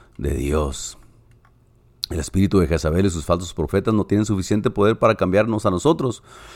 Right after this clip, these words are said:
pero nosotros sí tenemos el poder para cambiarlos a ellos, obviamente, y la hincapié es de que el Espíritu de Dios tiene poder para cambiar la gente. Nosotros no podemos cambiar a nadie, no sucede nada porque yo digo, porque tú hablas,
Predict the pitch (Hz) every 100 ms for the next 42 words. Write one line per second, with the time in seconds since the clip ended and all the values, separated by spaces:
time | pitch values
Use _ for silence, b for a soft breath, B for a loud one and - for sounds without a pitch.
0 | B - 95 95 113 202 151 131 110 117
1 | 120 - - 95 85 82 123 120 101 98
2 | 85 80 87 98 - 80 82 71 90 104
3 | 104 110 131 120 b b b 85 82 76
4 | 67 80 87 - 80 85 92 98 95 87
5 | 73 69 78 80 - 92 95 107 - 95
6 | 87 80 92 92 - 90 95 80 78 87
7 | 95 90 80 80 80 85 95 B B B
8 | 71 73 - 87 87 71 71 92 104 107
9 | 90 95 98 92 82 87 90 82 95 110
10 | 117 107 92 98 101 95 92 90 92 -
11 | - 78 82 87 110 98 90 82 82 85
12 | 92 123 135 -